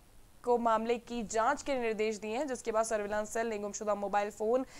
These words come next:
की एप्लीकेशन पर काम करना शुरू कर दिया। सर्विलांस सेल की टीम ने गुमशुदा मोबाइल को सर्विलांस पर लगाया। मोबाइल फोन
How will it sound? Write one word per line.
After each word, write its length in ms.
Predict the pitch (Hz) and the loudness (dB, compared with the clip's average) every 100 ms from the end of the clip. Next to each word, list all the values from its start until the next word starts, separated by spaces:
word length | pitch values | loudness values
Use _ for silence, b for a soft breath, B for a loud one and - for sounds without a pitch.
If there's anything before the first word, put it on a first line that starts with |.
| B B B | B B B
की 80 | 277 | 8
एप्लीकेशन 540 | 277 262 262 269 277 285 | 10 10 6 0 0 0
पर 140 | 233 | 0
काम 240 | 220 208 | 2 0
करना 220 | 208 196 208 | 0 -4 -4
शुरू 220 | 226 190 | -6 -6
कर 120 | 202 | -6
दिया। 140 | 190 | -4
सर्विलांस 440 | 202 214 202 214 214 | -4 -4 -2 -2 -2
सेल 200 | 233 226 | -2 -2
की 160 | 226 | -6
टीम 260 | 226 233 247 | -8 -6 -4
ने 180 | 240 226 | -2 -2
गुमशुदा 380 | 226 220 214 214 | -4 -4 -2 -2
मोबाइल 380 | 208 196 214 | 0 2 2
को 120 | 220 226 | 0 -2
सर्विलांस 560 | 220 208 208 208 208 | -2 -2 -2 -4 -4
पर 120 | - | -2
लगाया। 280 | 208 196 208 | 0 2 2
मोबाइल 320 | 247 202 196 208 | 2 2 2 2
फोन 320 | 202 202 | -2 -2